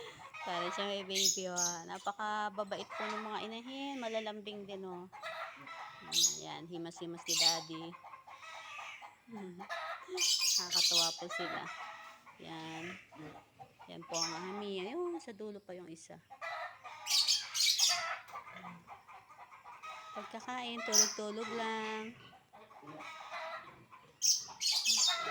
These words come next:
Good morning, good morning.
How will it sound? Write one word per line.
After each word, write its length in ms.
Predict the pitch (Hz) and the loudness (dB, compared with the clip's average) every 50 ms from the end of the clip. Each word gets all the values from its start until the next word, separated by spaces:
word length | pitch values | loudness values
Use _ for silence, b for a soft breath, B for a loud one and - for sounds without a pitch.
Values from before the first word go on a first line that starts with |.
| 622 622 640 - - - - - - - - - - - - - - - - - - - - _ - - | 0 0 -2 -4 -4 -4 -8 -12 -12 -14 -16 -14 -14 -14 -14 -14 -16 -16 -16 -16 -18 -18 -20 _ -14 -14
Good 160 | 214 196 202 | -10 -8 -6
morning, 320 | 202 202 202 202 208 208 | -4 -2 -2 -2 -2 -4
good 180 | 208 208 196 202 | -4 -6 -6 -6
morning. 720 | 202 196 196 196 196 196 190 190 190 190 190 190 214 | -4 -2 -2 -2 -2 -2 -2 -2 -2 -2 -2 -4 -6